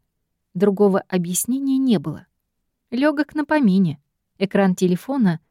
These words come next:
засветился от входящего звонка. «Да».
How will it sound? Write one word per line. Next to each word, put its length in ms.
засветился 920
от 120
входящего 560
звонка. 480
«Да». 420